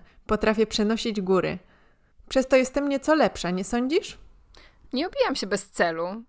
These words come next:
Speaker 2: ale moje cele mogą wydawać się skromne w porównaniu z twoimi.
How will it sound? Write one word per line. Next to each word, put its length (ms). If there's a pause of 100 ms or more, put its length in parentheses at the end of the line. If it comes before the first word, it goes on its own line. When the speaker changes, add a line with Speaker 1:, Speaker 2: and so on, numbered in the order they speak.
Speaker 2:
ale 240
moje 320
cele 360
mogą 260
wydawać 420
się 340
skromne 520
w 40
porównaniu 460
z 80
twoimi. 500